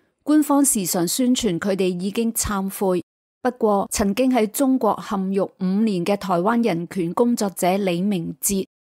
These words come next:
披露佢接觸到嘅中共落馬官員獄中生活細節。呢啲官員認為不貪，喺官場就生存不下去，自己只係權鬥嘅犧牲品。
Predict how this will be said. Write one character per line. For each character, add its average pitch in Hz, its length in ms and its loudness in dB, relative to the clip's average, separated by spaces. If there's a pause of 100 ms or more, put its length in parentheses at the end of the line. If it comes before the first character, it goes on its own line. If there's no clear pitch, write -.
(140)
披 294 180 2
露 226 220 2
佢 202 320 -2
接 226 160 -4
觸 262 160 -2
到 214 240 0
嘅 214 160 -2
中 247 320 0
共 196 220 -2
落 185 200 0
馬 180 300 0
官 226 300 0
員 170 200 0 (140)
獄 202 120 -2 (100)
中 240 160 2
生 226 240 0
活 190 100 0
細 185 400 -2
節。 180 300 -2 (480)
呢 269 100 2
啲 254 140 0
官 247 180 2
員 185 220 2
認 190 200 0
為 175 220 2 (100)
不 247 100 0
貪， 233 420 -4 (120)
喺 214 160 0
官 254 240 0
場 226 360 -2
就 202 160 0
生 233 240 0
存 170 240 -2
不 226 100 -2
下 202 300 -4
去， 185 240 0 (160)
自 - 160 -2
己 196 320 2
只 - 160 -2
係 233 180 0
權 175 320 -4
鬥 196 220 0
嘅 196 180 -2
犧 220 260 -2
牲 220 220 -2
品。 208 300 -4